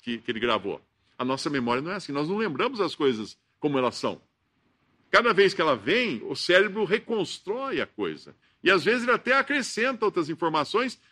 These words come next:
de maneira que a memória não é a mesma coisa que aconteceu lá atrás.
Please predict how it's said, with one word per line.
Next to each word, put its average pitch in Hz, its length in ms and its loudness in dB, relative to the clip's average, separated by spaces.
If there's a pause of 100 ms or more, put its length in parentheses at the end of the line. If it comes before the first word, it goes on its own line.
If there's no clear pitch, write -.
(100)
de 190 120 0
maneira 220 500 4
que 226 100 0
a 214 60 4
memória 190 540 4
não 220 200 -2
é 196 60 2
a 214 80 4
mesma 190 580 0
coisa 185 380 0
que 185 80 -6
aconteceu 180 460 -4
lá 190 80 -2
atrás. 160 480 -6